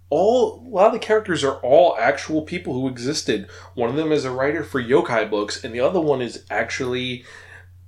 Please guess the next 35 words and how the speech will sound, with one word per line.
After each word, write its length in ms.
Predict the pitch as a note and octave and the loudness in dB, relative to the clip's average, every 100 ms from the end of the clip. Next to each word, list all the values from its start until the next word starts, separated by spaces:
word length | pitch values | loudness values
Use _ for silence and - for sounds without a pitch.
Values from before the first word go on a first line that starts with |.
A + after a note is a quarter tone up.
| - | -10
someone 400 | - C3 B2+ C3 | 0 2 2 0
who 300 | B2+ B2+ C3+ | -4 -4 -4
appeared 400 | C3+ - C3 B2+ | -6 -6 -2 0
in 140 | C3 A#2+ | 0 -2
the 160 | A#2+ | 0
Shinsengumi. 960 | A2 - C3+ B2+ C3 B2+ F3+ G#3+ A2 - _ _ _ - - - | 0 0 -2 -2 -4 0 0 0 -2 -6 _ _ _ -20 -16 -2
You 140 | A#2+ | 4
had 260 | C3 A2+ G2 - _ _ - - | 4 2 -10 -20 _ _ -20 -10
Fujitagorita-, 920 | C3+ C#3+ C#3+ C#3 C#3+ D3+ G#3+ G#3 - - | -2 0 0 2 6 6 4 -2 -10 -4
Gora, 460 | D3 F#3+ B2 - - - | 0 4 4 2 -6 -6
A 160 | G#2 | -6
K 600 | G#2 A2+ A#2 A#2 B2+ C#3+ | -2 0 2 2 4 2
A 120 | D#3 - - - _ | 0 -4 -20 -20 _
Saito 460 | - A2 G#2+ C3 | -6 -4 0 -2
Hajima, 640 | C3+ E3 F3+ D3 A#2 F#2+ G#2 | 4 4 6 4 4 0 -2
is 240 | G#2 A#2+ | -6 -6
in 220 | B2 B2+ | -6 -4
this 280 | A2+ A2 G#2+ | 0 0 0
as 400 | - A#2 A2+ A#2+ - | 0 0 0 -4 -6
a 60 | |
love 280 | A#2 B2+ D3 | 2 4 6
interest, 400 | A#2+ G2 G#2+ G2+ | 2 -2 -6 -6
and 80 | G2 | -10
he's 200 | G#2+ G#2 | -14 -14
very 440 | B2+ - - C#4+ | -16 -6 -4 -4
different 400 | C#4 C#4+ C#4 E3 | -4 -8 -4 -2
than 120 | D3 C3+ | 0 0
he 120 | B2 | -2
was 240 | B2+ B2+ | -4 -4
in 140 | A#2+ A#2 | -6 -4
Kenshin. 340 | D3 D3 A2+ | -4 -2 -6
He's 200 | A#2 A2+ | -8 -4
more 680 | C3 D3+ E3 D#3 C#3+ C3 - - - - _ _ - | 2 4 4 4 2 0 -6 -20 -20 -20 _ _ -8
pretty 240 | D#3 E3 | -4 -2
boy. 320 | C3 G#2 F#2 | 0 0 0